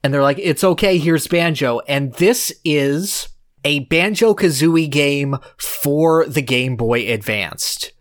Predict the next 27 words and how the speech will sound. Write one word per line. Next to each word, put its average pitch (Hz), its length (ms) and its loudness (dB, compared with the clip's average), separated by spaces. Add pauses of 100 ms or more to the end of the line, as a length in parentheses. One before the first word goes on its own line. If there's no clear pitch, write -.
with 123 480 -4 (240)
as 151 320 -4
few 208 540 -2
compromises 160 1040 2 (100)
as 135 340 -4
they 131 180 -2
can 113 200 -4
manage. 80 640 -6 (240)
Like, 151 180 -4
did 190 180 -2
you 254 60 4
ever 262 180 0
play 196 260 2
any 175 180 0
of 156 100 0
the 139 160 2
handhelds 139 680 0
or 131 140 0
three 139 180 -2
D 131 100 0
platformers 123 880 -4
for - 160 -4
the 127 120 -4
G 127 180 -4
B 123 160 -2
A, 120 220 2
the, 107 360 -4